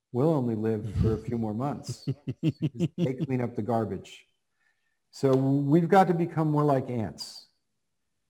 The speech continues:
Speaker 1: We've got to become Ant-Men, uh, in, in which we're a lot humbler, a, a lot more, a lot, a lot more quiet inside, and a lot, and we walk more softly on the planet,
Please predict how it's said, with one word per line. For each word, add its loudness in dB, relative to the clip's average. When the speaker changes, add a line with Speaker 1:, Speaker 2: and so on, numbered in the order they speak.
Speaker 1:
We've 0
got 6
to 0
become 2
Ant-Men, 0
uh, -4
in, -4
in 0
which 2
we're 2
a 2
lot 2
humbler, -4
a, -2
a 2
lot 6
more, 0
a -4
lot, 0
a -4
lot -2
more -4
quiet -2
inside, -4
and -6
a -4
lot, 0
and -4
we -2
walk 0
more -2
softly -4
on -6
the -8
planet, -8